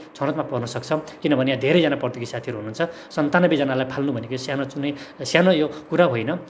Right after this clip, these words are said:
र आशा छ, अ, अ, हार जित हो, यस्तो गेमहरू हामीले आगामी दिनमा पनि गर्नेछौँ। हिजोको दिनमा पनि गरेको र मगर सञ्चारले, अ, चाहिँ नि, अ, यो प्रतियोगिता आयोजना गर्नमा कहिले पनि थाक्दैन। हामी निरन्तर लाग्नेछौँ, कहिले के, कहिले के, र अर्को वर्ष पनि हामीले,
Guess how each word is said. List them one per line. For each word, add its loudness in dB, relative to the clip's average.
र 4
आशा 4
छ, 0
अ, 6
अ, 4
हार 6
जित -2
हो, 2
यस्तो 0
गेमहरू 2
हामीले 2
आगामी 4
दिनमा 0
पनि -2
गर्नेछौँ। 0
हिजोको -2
दिनमा 0
पनि 4
गरेको 2
र 2
मगर 4
सञ्चारले, 2
अ, -2
चाहिँ 2
नि, 0
अ, 4
यो 2
प्रतियोगिता 2
आयोजना 2
गर्नमा 0
कहिले 2
पनि 0
थाक्दैन। -4
हामी -2
निरन्तर 2
लाग्नेछौँ, -2
कहिले 0
के, -2
कहिले -4
के, 0
र 2
अर्को 2
वर्ष 0
पनि -4
हामीले, -4